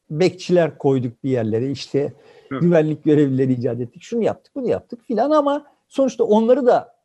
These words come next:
Speaker 1: kameralarla, <laughs> bir şeyleri kameralarla
Speaker 2: <laughs>
Speaker 1: kontrol etmeye başlayınca, onları da işsiz bırakınca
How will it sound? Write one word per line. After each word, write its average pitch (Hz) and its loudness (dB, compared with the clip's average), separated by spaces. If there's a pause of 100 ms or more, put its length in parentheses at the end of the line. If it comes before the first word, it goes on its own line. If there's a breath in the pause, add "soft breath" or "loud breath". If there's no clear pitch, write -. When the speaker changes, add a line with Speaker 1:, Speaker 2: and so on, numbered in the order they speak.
Speaker 1:
kameralarla, 160 2
<laughs> - -20
bir 147 0
şeyleri 180 4
kameralarla 175 6
Speaker 2:
<laughs> 123 -6
Speaker 1:
kontrol 165 2
etmeye 165 4
başlayınca, 180 4
onları 190 4
da 196 4 (260 soft breath)
işsiz 190 2
bırakınca 202 2